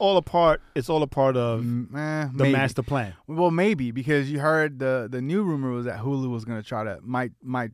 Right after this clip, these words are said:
Speaker 2: revive, might try to revive 'em.
Speaker 1: Well, I think, I think what Marvel's gonna do
Speaker 2: Because
Speaker 1: because
Speaker 2: Disney, because Disney owns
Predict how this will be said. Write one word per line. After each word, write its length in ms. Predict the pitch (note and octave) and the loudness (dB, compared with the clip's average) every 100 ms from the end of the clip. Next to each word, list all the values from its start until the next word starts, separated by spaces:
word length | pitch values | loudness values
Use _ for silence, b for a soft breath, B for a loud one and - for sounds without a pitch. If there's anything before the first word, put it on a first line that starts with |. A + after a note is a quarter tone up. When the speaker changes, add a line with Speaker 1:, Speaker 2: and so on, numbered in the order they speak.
| - | -8
Speaker 2:
revive, 460 | A#2+ A2 A2+ E2 | -6 -2 -4 -4
might 240 | B2 B2 A#2 | -8 -6 -4
try 160 | B2 | -4
to 80 | A2 | -4
revive 500 | G#2+ G#2 A2 A2 G2+ | -4 -6 -6 -6 -8
'em. 200 | E2 G#2+ - b b b | -12 -16 -18 b b b
Speaker 1:
Well, 200 | D3+ D#3 | 4 4
I 120 | F3 | 4
think, 420 | E3+ B3+ B3+ - - _ - | 2 0 -2 -4 -18 _ -2
I 80 | F3 | 0
think 240 | - A#3+ | 0 2
what 140 | F3 | 2
Marvel's 400 | C#3+ D3+ D#3+ D#3 | 6 6 6 4
gonna 160 | C3+ C#3 | 2 0
do 260 | A#2 C#3+ D#3 | 2 2 4
Speaker 2:
Because 160 | C#3 | 4
Speaker 1:
because 220 | A#2+ C#3+ B2+ | 4 4 4
Speaker 2:
Disney, 160 | C#3+ | 0
because 320 | C3 C3 C#3 | 0 0 0
Disney 380 | A2+ C#3+ C3 C3 | 0 -2 0 0
owns 600 | A2+ B2+ B2 A#2 A2+ - | 0 0 0 -2 -6 -12